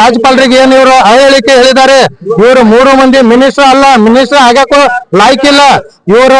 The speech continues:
ಶಾಸಕರ ಆಗಕ್ಕೂ ಲಾಯ್ಕಿಲ್ಲ. ಇವ್ರು ಯಾವ ತರ ಇವ್ರು ಆರಿಸಿ ಬಂದಾರ, ಯಾರು ಓಟ್ ಹಾಕ್ಯಾರ ಗೊತ್ತಿಲ್ಲ. ಇವರೆಲ್ಲ ಡುಪ್ಲಿಕೇಟ್ ಓಟ್ ದಿನ ಆರಿಸಿ ಬಂದವ್ರ ಅಂತ ನಾ ಹೇಳಕ್ ಬಯಸ್ತೀನಿ ಬಂಧುಗಳೇ.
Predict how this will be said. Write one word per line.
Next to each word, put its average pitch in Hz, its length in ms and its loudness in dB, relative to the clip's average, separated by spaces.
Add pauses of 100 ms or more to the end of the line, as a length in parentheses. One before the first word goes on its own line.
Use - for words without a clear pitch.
(120)
ಶಾಸಕರ 240 480 -2
ಆಗಕ್ಕೂ 262 340 0
ಲಾಯ್ಕಿಲ್ಲ. 277 380 0 (480)
ಇವ್ರು 240 160 2 (100)
ಯಾವ 247 120 2 (100)
ತರ 277 100 0 (200)
ಇವ್ರು 269 180 0 (120)
ಆರಿಸಿ 262 260 -2
ಬಂದಾರ, 277 240 0 (160)
ಯಾರು 262 260 0
ಓಟ್ 269 140 -2
ಹಾಕ್ಯಾರ 262 320 -2
ಗೊತ್ತಿಲ್ಲ. 277 280 0 (460)
ಇವರೆಲ್ಲ 247 320 2 (120)
ಡುಪ್ಲಿಕೇಟ್ 247 460 0 (160)
ಓಟ್ 247 220 0
ದಿನ 262 120 0 (120)
ಆರಿಸಿ 240 260 -2
ಬಂದವ್ರ 262 340 0
ಅಂತ 269 120 -4
ನಾ 262 140 2
ಹೇಳಕ್ 247 240 0
ಬಯಸ್ತೀನಿ 254 320 0
ಬಂಧುಗಳೇ. 262 340 2